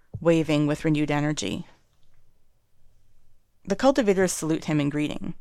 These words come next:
their entire demeanors subdued with exhaustion. "Once you have finished placing the arrays, you may return to your homes. Sect Leader Lan is allowing an extra hour's rest."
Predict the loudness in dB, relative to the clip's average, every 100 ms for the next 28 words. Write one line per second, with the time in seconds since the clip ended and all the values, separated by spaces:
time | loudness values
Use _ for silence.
0 | -14 -20 -10 2 4 6 4 4 6 6
1 | 6 4 0 -4 -4 0 0 0 -2 -8
2 | -4 -4 -4 -8 -8 -8 -12 -20 -20 -20
3 | -20 _ -20 -20 -20 _ _ _ _ _
4 | _ _ _ _ -2 -2 -2 -4 -4 -4
5 | -2 0 -2 -4 -6 -4 -4 -4 -4 -4
6 | -6 -10 -14 -4 0 0 -2 -4 -6 -6
7 | -6 -6 -6 -8 -10 -14 -20 _ _ _
8 | _ -4 -2 -2 -4 -4 -4 -6 -6 -8
9 | -8 -6 -4 -4 -6 -6 -8 -8 -4 -2
10 | -2 -6 -6 -6 -8 -14 -20